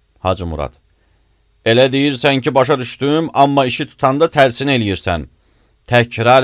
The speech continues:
elə görüm, neyniyəcəksən?" Qulu: "Məsələn,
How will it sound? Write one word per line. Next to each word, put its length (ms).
elə 140
görüm, 400
neyniyəcəksən?" 800
Qulu: 320
"Məsələn, 640